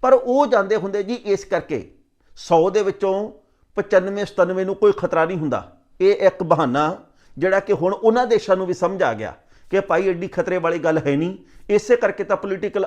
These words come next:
ਅਸਾਈਲਮ ਵਾਲੀਆਂ ਅਰਜ਼ੀਆਂ ਰੱਦ ਹੁੰਦੀਆਂ ਅੱਜ ਕੱਲ੍ਹ ਬਹੁਤੀ ਵਾਰ, ਕਿਉਂਕਿ ਜਦੋਂ ਉਹ ਇੱਥੋਂ ਪੜਤਾਲ ਕਰਾਉਂਦੇ ਆ ਗ੍ਰਹਿ ਵਿਭਾਗ ਦੇ ਰਾਹੀਂ ਤੇ ਪਤਾ ਲੱਗਦਾ ਵੀ ਕੋਈ ਖਤਰਾ ਨਹੀਂ, ਕੋਈ ਪਰਚਾ ਨਹੀਂ, ਕੋਈ ਹਮਲਾ ਨਹੀਂ, ਕੋਈ ਵੀਡੀਓ ਨਹੀਂ, ਕੋਈ ਆਡੀਓ ਨਹੀਂ,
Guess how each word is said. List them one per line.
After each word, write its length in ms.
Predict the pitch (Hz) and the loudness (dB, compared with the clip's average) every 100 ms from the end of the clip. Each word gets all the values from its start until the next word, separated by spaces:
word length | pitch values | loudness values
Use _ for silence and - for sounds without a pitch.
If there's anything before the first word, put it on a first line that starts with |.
| 185 | -4
ਅਸਾਈਲਮ 400 | - 160 165 170 | -2 0 0 -2
ਵਾਲੀਆਂ 280 | 165 170 170 160 | -4 -4 -4 -4
ਅਰਜ਼ੀਆਂ 280 | 135 151 139 | -4 -2 0
ਰੱਦ 160 | 143 | -2
ਹੁੰਦੀਆਂ 320 | 151 165 170 165 | -4 -4 -4 -4
ਅੱਜ 80 | 165 | -4
ਕੱਲ੍ਹ 180 | 175 160 | -2 0
ਬਹੁਤੀ 260 | 180 214 | -2 0
ਵਾਰ, 240 | 175 143 139 - _ - - | 2 2 -2 -16 _ -20 -6
ਕਿਉਂਕਿ 220 | 196 220 | 0 4
ਜਦੋਂ 220 | 233 220 220 | 4 6 6
ਉਹ 140 | 247 226 | 4 2
ਇੱਥੋਂ 320 | 208 - 240 | 0 2 -4
ਪੜਤਾਲ 360 | 233 208 208 202 | -2 2 2 2
ਕਰਾਉਂਦੇ 320 | 202 175 185 | 0 -2 -2
ਆ 20 | |
ਗ੍ਰਹਿ 220 | 165 180 | 0 0
ਵਿਭਾਗ 300 | 208 196 147 | 0 0 0
ਦੇ 140 | 123 139 | 0 -2
ਰਾਹੀਂ 240 | 135 143 - - - | -2 -4 -6 -16 -10
ਤੇ 60 | 180 | -6
ਪਤਾ 220 | - 175 | -2 0
ਲੱਗਦਾ 260 | 170 160 185 | 0 0 -2
ਵੀ 100 | 220 | -2
ਕੋਈ 320 | 202 185 196 | 0 0 0
ਖਤਰਾ 360 | - 147 160 170 | -4 0 2 0
ਨਹੀਂ, 200 | 175 170 | -2 -6
ਕੋਈ 220 | 175 160 | -4 -4
ਪਰਚਾ 460 | - 151 - 165 160 | -2 -2 0 0 0
ਨਹੀਂ, 180 | 170 165 | -2 -4
ਕੋਈ 200 | 160 135 | -2 0
ਹਮਲਾ 380 | 135 156 165 165 | 0 4 4 2
ਨਹੀਂ, 200 | 170 160 | -2 -4
ਕੋਈ 180 | 170 127 | -2 -2
ਵੀਡੀਓ 420 | 156 196 190 175 | -2 -2 -2 -2
ਨਹੀਂ, 180 | 175 165 | -2 -4
ਕੋਈ 180 | 165 151 | -4 0
ਆਡੀਓ 340 | 147 180 196 | 0 2 0
ਨਹੀਂ, 220 | 180 151 | 2 0